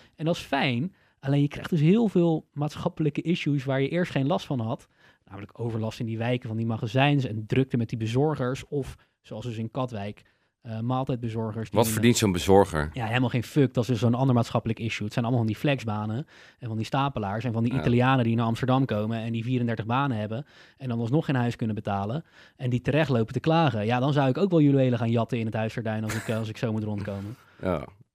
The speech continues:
Speaker 2: Ja, dat schiet gewoon niet op.
Speaker 1: Nee.
Speaker 2: Wat voor toevoeging, het heeft een toevoeging voor de mensen die last minute nog een biertje,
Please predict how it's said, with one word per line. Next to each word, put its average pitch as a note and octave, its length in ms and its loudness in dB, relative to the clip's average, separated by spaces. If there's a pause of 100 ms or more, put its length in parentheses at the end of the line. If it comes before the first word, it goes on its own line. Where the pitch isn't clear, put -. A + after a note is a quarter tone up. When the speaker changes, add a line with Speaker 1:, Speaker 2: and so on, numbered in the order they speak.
(120)
Speaker 2:
Ja, C#2+ 120 -6
dat D2+ 160 -10
schiet - 200 -10
gewoon F#2+ 180 -4
niet G2+ 80 2
op. E2+ 260 0
Speaker 1:
Nee. C3 340 -2 (120)
Speaker 2:
Wat A2+ 220 6
voor - 180 2
toevoeging, A#2+ 440 4
het G#2 100 6
heeft A#2 180 6
een G#2+ 100 6
toevoeging A#2+ 420 4
voor G#2+ 120 4
de G#2 60 4
mensen G#2 280 4
die G2 260 0 (400)
last G2+ 280 4
minute G2 180 4
nog F#2+ 120 0
een F#2+ 120 4
biertje, F2+ 560 4